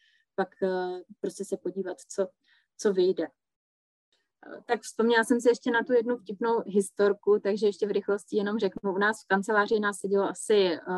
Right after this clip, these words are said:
osm stážistů právě z různých zemí a v jednu chvíli jsme řešili, že pořád někdo nechává otevřený dveře a proč, eh,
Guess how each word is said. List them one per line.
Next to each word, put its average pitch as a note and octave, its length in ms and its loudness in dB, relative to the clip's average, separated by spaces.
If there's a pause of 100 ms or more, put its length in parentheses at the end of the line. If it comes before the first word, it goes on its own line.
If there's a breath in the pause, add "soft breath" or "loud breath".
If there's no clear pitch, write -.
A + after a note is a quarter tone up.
(200)
osm A3+ 300 -4
stážistů A3 720 0
právě G3+ 260 2
z G3 40 -2
různých G#3 380 -4
zemí A3 280 0 (440 soft breath)
a G#3 60 2
v G3 60 4
jednu A#3+ 180 6
chvíli B3+ 200 0
jsme A3+ 200 0
řešili, A3+ 540 -2
že A3 140 -2
pořád G#3+ 320 -2
někdo G#3 200 -4
nechává G3+ 360 -2
otevřený F#3 460 -6
dveře A#3+ 280 -2 (160)
a F#3+ 140 6 (380 soft breath)
proč, G#3 400 0
eh, G3 120 2